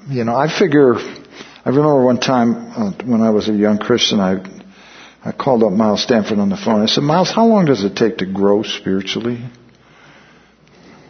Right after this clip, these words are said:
And he chuckled. And I said, "No, I'm serious about this because,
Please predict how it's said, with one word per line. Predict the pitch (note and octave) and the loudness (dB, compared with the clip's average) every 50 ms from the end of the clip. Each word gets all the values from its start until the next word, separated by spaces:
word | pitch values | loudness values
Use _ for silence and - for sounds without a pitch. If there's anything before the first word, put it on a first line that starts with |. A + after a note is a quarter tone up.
| - _ - - | -20 _ -20 -12
And | F3 D#3+ G#2 G2 | -6 -4 -4 -2
he | A2 A2+ G#2 G2+ - - - - - _ - | -2 -2 -4 -4 -8 -16 -20 -20 -20 _ -6
chuckled. | - - G#2 F2 - - E2+ G#2+ B2+ C3+ - - - - - _ _ _ _ _ - - - - - - - - - - - _ _ _ | -4 -2 -2 -2 -2 -4 -2 -2 -2 -4 -6 -10 -18 -20 -20 _ _ _ _ _ -20 -20 -20 -20 -20 -20 -20 -20 -20 -20 -20 _ _ _
And | - A2 | -2 0
I | A2+ A#2 | 0 0
said, | - - D3+ C#3+ | 2 0 0 2
"No, | C#3+ C#3+ C#3+ | 2 2 2
I'm | C#3 | 2
serious | C3 - - B3 A#3+ E3+ - - | 0 2 2 2 2 2 2 0
about | G#2 - D#2 D#2 D#2 - | 0 0 0 -2 -2 -4
this | - - F#2 F#2+ - | -4 -4 -4 -4 -6
because, | - - - - - A#2 A2+ G#2+ G#2+ G2+ - - - - | -8 -8 -8 -4 -2 0 2 2 2 0 -2 -6 -12 -14